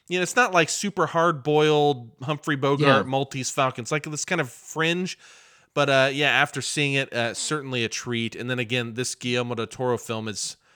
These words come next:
Speaker 1: I, th-, I think part of, like, what you said about some of the critics saying this is the least fairy tale, like, the, the le-, there's no, like, magic or anything.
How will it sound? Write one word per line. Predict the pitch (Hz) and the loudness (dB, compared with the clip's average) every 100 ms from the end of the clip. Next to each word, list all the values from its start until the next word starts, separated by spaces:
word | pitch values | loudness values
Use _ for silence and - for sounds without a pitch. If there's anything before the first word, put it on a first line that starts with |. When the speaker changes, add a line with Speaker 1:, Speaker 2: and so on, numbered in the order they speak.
| _ _ _ _ _ _ _ _ _ | _ _ _ _ _ _ _ _ _
Speaker 1:
I, | - | -8
th-, | - - | -8 -8
I | - | -12
think | - 262 302 | -6 -6 -6
part | - 277 | -2 0
of, | 320 269 | 0 0
like, | 180 170 | 0 2
what | 214 | 0
you | 214 | -2
said | - 233 | -2 0
about | 208 190 175 | 2 0 0
some | 196 | -2
of | 175 | -4
the | |
critics | - 180 180 - | -2 0 0 0
saying | 156 147 | -2 -2
this | 143 | -4
is | 135 | -6
the | 120 120 | -4 -4
least | 117 147 - - - | -4 -4 -6 -8 -14
fairy | - 139 139 143 | -4 -2 0 -2
tale, | - | -2
like, | 143 - | -2 0
the, | 139 127 - _ | 0 -2 -4 _
the | 147 | 0
le-, | 143 143 180 185 | 2 2 0 0
there's | 151 143 | 0 0
no, | 165 | 2
like, | 170 147 | 2 2
magic | 107 107 117 135 143 151 147 | -2 2 6 6 4 0 -2
or | |
anything. | 156 160 | -2 -2